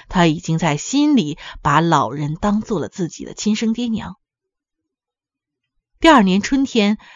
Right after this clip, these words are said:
李芬把在外企当总经理的丈夫和刚满周岁的儿子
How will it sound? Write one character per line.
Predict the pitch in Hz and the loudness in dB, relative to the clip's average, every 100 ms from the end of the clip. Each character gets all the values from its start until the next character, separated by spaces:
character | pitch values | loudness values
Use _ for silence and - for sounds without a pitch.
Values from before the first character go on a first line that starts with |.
| - | -10
李 | - 165 | -2 -2
芬 | 175 202 | 0 2
把 | 180 151 | 2 2
在 | 180 | 0
外 | 202 233 | 0 -2
企 | 175 156 | -2 -4
当 | 147 190 220 | -2 0 0
总 | 156 147 | -2 -6
经 | - 220 | -2 0
理 | 202 | 0
的 | - | -4
丈 | 240 226 | -2 -2
夫 | 160 143 - - - | -2 -6 -6 -14 -12
和 | - 165 | -4 -2
刚 | 180 202 | -2 0
满 | 208 147 135 | 0 0 -2
周 | 247 262 | -2 0
岁 | 262 226 | 0 -2
的 | - | -2
儿 | 139 147 | -4 -4
子 | 202 175 | -2 -4